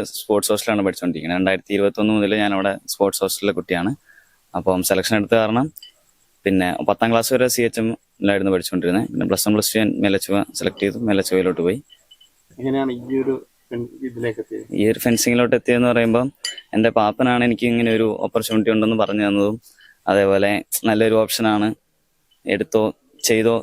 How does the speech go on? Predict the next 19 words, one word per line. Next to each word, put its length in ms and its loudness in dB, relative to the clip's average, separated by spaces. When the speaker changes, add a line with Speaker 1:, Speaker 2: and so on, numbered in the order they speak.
Speaker 1:
ചെയ്ത് 220 2
നോക്കെന്ന് 340 0
പറഞ്ഞു. 240 -6
അങ്ങനെയാണ് 420 0
ഞാനത് 340 2
ഫെൻസിങ്ങിലോട്ട് 520 0
പോകുന്നതും, 420 2
അതേപോലെ 520 2
ഇന്ന് 120 0
ഫെൻസിങ് 400 0
ചെയ്യാനൊരു 440 2
കാരണമായതും. 500 -4
ഫെൻസിങ് 420 0
ചെയ്തു. 260 2
രണ്ടായിരത്തി 520 0
ഇരുപത്തി 580 0
മൂന്ന് 240 4
തൊട്ട് 160 -2
ഞാൻ 160 0